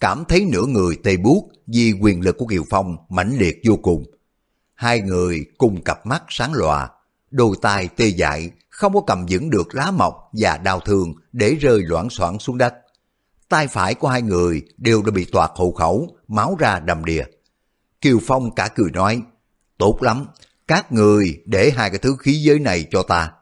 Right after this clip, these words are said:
Ông liền cướp lấy cương thuẫn. Hai cái lá mộc này là món lợi khí, vừa công vừa thủ, bỗng thấy những cái tiếng rú vang lên. "Ôi trời ơi!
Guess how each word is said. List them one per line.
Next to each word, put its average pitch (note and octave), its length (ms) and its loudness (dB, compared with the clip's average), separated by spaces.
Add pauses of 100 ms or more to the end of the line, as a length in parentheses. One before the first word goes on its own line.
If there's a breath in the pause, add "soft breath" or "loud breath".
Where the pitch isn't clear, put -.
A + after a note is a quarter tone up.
(540)
Ông D#3+ 220 0
liền G2 440 0
cướp E3+ 220 4
lấy C3+ 320 0
cương A#2+ 180 2
thuẫn. F2 280 -2 (560)
Hai A2+ 260 -2
cái A2+ 140 -2
lá C3+ 100 0
mộc G#2+ 240 -2
này E2+ 360 -2
là E2 120 -6
món G#2+ 220 0
lợi F2 280 0
khí, D#3 340 0 (200)
vừa A#2+ 260 6
công D3+ 280 0
vừa F#2 140 2
thủ, G2+ 360 2 (280 soft breath)
bỗng A2 260 0
thấy A#2+ 240 -2
những F2+ 200 -2
cái B2 80 -6
tiếng C3+ 220 -4
rú E3+ 300 2
vang F#2+ 200 2
lên. F#2 160 0 (600)
"Ôi C4+ 260 4
trời B2+ 240 4
ơi! F3+ 180 4